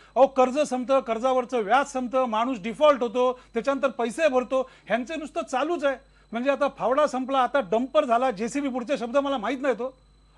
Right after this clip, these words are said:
आता अजून कशा प्रकारे ओरबाडायचं आहे आणि हा कोणाचा पैसा आहे? किती ह्या महाराष्ट्रातील करोडो लोक विविध स्वरूपाचे अठरा प्रकारचे कर भरतायत रस्त्यावर धावण्याचे, याचे काही शे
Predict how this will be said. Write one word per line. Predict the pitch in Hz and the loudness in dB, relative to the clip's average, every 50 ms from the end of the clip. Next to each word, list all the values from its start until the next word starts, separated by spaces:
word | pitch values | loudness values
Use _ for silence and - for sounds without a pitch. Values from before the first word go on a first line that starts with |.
| - | -8
आता | 190 202 - 254 | -6 0 2 2
अजून | 233 214 269 294 | 2 2 0 -4
कशा | - - 226 175 262 302 | -6 -6 -2 0 2 2
प्रकारे | 294 262 254 - 320 320 330 302 | 2 2 2 4 4 4 4 4
ओरबाडायचं | 277 269 269 240 233 214 180 202 | 2 2 2 0 0 -2 -4 -8
आहे | 196 190 _ _ _ _ _ _ - | -12 -14 _ _ _ _ _ _ -6
आणि | 208 254 | -4 -4
हा | 302 | -4
कोणाचा | 302 - 233 247 320 320 339 311 | -4 -4 -2 -2 0 2 2 2
पैसा | 285 285 269 - - 226 | 2 2 0 0 -2 -4
आहे? | 214 208 - _ _ _ _ _ _ _ _ _ _ _ _ _ - | -4 -4 -8 _ _ _ _ _ _ _ _ _ _ _ _ _ -6
किती | 277 269 - 330 294 - - - | -6 -4 -2 -2 -4 -4 -8 -6
ह्या | 175 170 208 277 302 | -2 0 2 2 2
महाराष्ट्रातील | 277 240 240 254 262 254 - - 254 240 - - 247 277 277 - - - | 2 0 0 0 0 0 -2 -2 -4 -6 -4 -2 -4 -4 -4 -4 -4 -2
करोडो | 220 220 254 277 277 254 320 349 330 | 0 2 4 4 4 6 4 4 4
लोक | 294 247 220 226 226 208 208 214 214 - _ _ _ _ _ - | 4 2 0 0 -2 -4 -4 -4 -6 -10 _ _ _ _ _ -14
विविध | 160 175 202 220 302 311 277 | -8 -6 -4 -2 -2 0 2
स्वरूपाचे | 320 311 311 - 254 254 269 214 240 233 220 - 247 254 254 - - | 2 2 2 0 -2 -2 -2 0 0 0 0 0 0 -2 -2 -2 -2
अठरा | 247 226 - - 285 330 330 | -6 -6 -4 -2 2 2 2
प्रकारचे | 320 302 247 233 - 262 262 - - 269 262 | 2 2 0 0 0 0 0 0 -2 -6 -6
कर | 269 - 240 247 247 | -4 -2 -4 -2 0
भरतायत | 202 220 214 220 254 240 220 190 | 0 -2 -2 0 -2 -2 -2 -2
रस्त्यावर | 208 208 - - 254 240 240 240 | -6 -8 -6 -4 -4 -2 -2 -2
धावण्याचे, | 202 190 190 214 226 226 170 180 156 - - _ _ - - - | -2 -2 -2 -2 -2 -2 -4 -6 -10 -12 -14 _ _ -20 -12 -2
याचे | 185 202 220 233 220 - - 294 311 311 | 4 6 6 6 6 4 -2 -2 -2 -2
काही | - - - 240 240 226 202 269 294 294 | -2 -2 0 0 2 2 0 -2 -4 -4
शे | - - - - - 269 320 330 | -4 -8 -10 -8 -4 -2 0 0